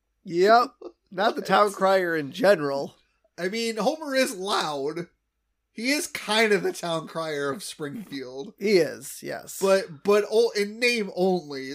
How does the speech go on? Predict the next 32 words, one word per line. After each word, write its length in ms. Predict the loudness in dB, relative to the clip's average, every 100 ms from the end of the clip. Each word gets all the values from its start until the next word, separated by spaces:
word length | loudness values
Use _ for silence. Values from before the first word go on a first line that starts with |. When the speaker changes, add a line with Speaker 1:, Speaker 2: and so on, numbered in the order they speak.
| -6
Speaker 2:
not 260 | -4 -4
like, 220 | -4 -6 -6
it's 160 | -10
not 160 | -8 -8
like 140 | -8
an 60 | -8
official 440 | -10 -12 -10 -14
title. 560 | -16 -14 -14 -14 -18 -18 _ -20 -20 _ _ _ _ _ _ _ _
Speaker 1:
Isn't 260 | 0 2 4
Barney 240 | 4 2
Speaker 2:
It's 100 | 0
Speaker 1:
the 60 | -2
Town 300 | 0 0 0
Drunk? 420 | -2 -4 -6 -12 _ _ _ _ _
Speaker 2:
He 160 | -6 -2
is 200 | -2 -6
the 80 |
Town 260 | -10 -10 -10
Drunk, 240 | -12 -10
Speaker 1:
I 60 | -8
feel 200 | 2 4
like 120 | 4
Speaker 2:
yes. 80 | 2
Speaker 1:
that's 100 | 2
an 80 | 2
official 400 | 0 -2 -4 -8
title, 380 | -8 -6 -6 -4
right? 360 | -4 -4 -6 -8
<laughs> 40 |
Speaker 2:
For, 240 | -10 -10 -8
for 160 | -10
Barney. 580 | -8 -6 -6 -6 -10 -12